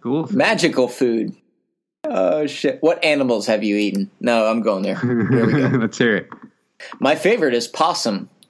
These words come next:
Speaker 2: which,
Speaker 1: Oh, God.
Speaker 2: although heavily endangered in their native Australia, are considered a pest here.
Speaker 1: What?
Speaker 2: That's not true at
Speaker 1: That's
Speaker 2: all.
Speaker 1: not true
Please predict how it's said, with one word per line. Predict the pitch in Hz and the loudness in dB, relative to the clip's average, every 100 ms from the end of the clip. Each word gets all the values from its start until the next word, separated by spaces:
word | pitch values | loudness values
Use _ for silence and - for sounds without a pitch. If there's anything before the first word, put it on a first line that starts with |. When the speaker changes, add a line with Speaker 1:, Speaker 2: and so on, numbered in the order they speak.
| _ | _
Speaker 2:
which, | 120 110 - - - | -2 -2 -4 -6 -4
Speaker 1:
Oh, | 156 | 0
God. | 156 175 90 - | 0 0 -2 0
Speaker 2:
although | 135 135 127 | 0 4 2
heavily | 117 175 165 131 123 | 2 0 2 2 0
endangered | 117 110 127 139 120 107 | 0 2 2 0 0 -2
in | 107 107 | -2 0
their | 110 | 0
native | 107 117 117 101 | 0 0 0 -2
Australia, | 98 - 123 117 98 98 104 - | -4 -2 0 2 0 -4 -6 -6
are | 123 | -4
considered | 131 117 170 160 | -4 -2 -2 0
a | 139 | -2
pest | 185 185 - - | -2 -2 -4 -4
here. | 110 101 - _ | -2 -4 -8 _
Speaker 1:
What? | - 285 370 - - | -12 -8 -8 -12 -8
Speaker 2:
That's | 311 - | -6 -4
not | 208 196 202 | -2 -4 -4
true | - 214 226 | -4 -2 -2
at | - | -2
Speaker 1:
That's | 214 - 190 | -4 -6 -4
Speaker 2:
all. | 226 285 160 | 0 2 2
Speaker 1:
not | 107 - | 0 -6
true | - 147 | -6 -6